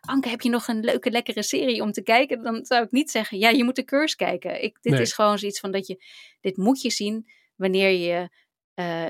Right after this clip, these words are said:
Speaker 1: iedere zichzelf respecterende seriekijker die het echt een beetje serieus neemt, zoals wij hier bij
Speaker 2: Ja.
Speaker 1: deze podcast allemaal
Speaker 2: <laughs>
Speaker 1: doen en alle luisteraars ook, dan moet je dit kijken. Maar als je gewoon een fijne avond wil hebben, ja, misschien niet.
Speaker 2: Nee.
Speaker 1: Ehm,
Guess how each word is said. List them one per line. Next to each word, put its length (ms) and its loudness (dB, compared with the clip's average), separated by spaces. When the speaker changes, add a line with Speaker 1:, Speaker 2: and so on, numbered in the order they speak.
Speaker 1:
iedere 380 -4
zichzelf 540 0
respecterende 680 -2
seriekijker 960 0
die 140 -6
het 100 -12
echt 220 0
een 60 -2
beetje 240 0
serieus 480 2
neemt, 240 -4
zoals 220 -4
wij 240 4
hier 340 2
bij 120 2
Speaker 2:
Ja. 60 6
Speaker 1:
deze 180 0
podcast 460 -4
allemaal 420 2
Speaker 2:
<laughs> 0 -
Speaker 1:
doen 240 4
en 180 -4
alle 220 0
luisteraars 520 2
ook, 220 2
dan 260 6
moet 280 2
je 80 -4
dit 140 -4
kijken. 420 0
Maar 180 4
als 120 4
je 80 -2
gewoon 200 0
een 60 -2
fijne 280 -2
avond 300 -4
wil 100 -2
hebben, 420 0
ja, 260 0
misschien 380 0
niet. 320 -4
Speaker 2:
Nee. 260 0
Speaker 1:
Ehm, 340 -2